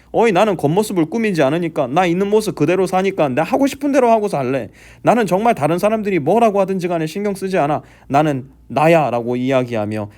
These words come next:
하나님을 전혀 의식하지도 않고 사람들을 의식하지도 않고 악으로 치닫는 삶. 지금 오늘 코엘렛은 그 두 가지 극단 모두를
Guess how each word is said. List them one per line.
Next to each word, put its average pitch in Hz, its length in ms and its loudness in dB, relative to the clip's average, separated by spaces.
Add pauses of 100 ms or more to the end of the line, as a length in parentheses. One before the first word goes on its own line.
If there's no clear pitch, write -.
(120)
하나님을 175 500 0
전혀 226 300 2
의식하지도 175 680 0
않고 113 280 -10
사람들을 208 600 2
의식하지도 147 500 -4
않고 110 360 -8 (260)
악으로 175 380 2
치닫는 139 460 -2
삶. 117 380 -8 (760)
지금 185 240 0
오늘 185 200 0
코엘렛은 175 580 -2
그 170 180 0
두 147 200 -6
가지 165 260 2
극단 147 500 -4
모두를 151 560 0